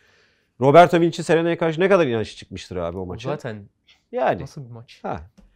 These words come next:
Speaker 2: Olacak iş değil.
Speaker 1: Velhasılı kelam, e, Novak'ın tabii ki şanslı olduğu gerçeği var ama baskı gene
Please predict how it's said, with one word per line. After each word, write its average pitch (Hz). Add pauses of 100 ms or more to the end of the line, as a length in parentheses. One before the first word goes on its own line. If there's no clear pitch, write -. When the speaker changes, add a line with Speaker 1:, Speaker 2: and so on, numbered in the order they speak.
(120)
Speaker 2:
Olacak 135
iş -
değil. 117 (460)
Speaker 1:
Velhasılı 165
kelam, 156 (200)
e, 117
Novak'ın 143
tabii 147
ki -
şanslı 101
olduğu 92
gerçeği 110
var 175
ama 170 (680)
baskı 120
gene 147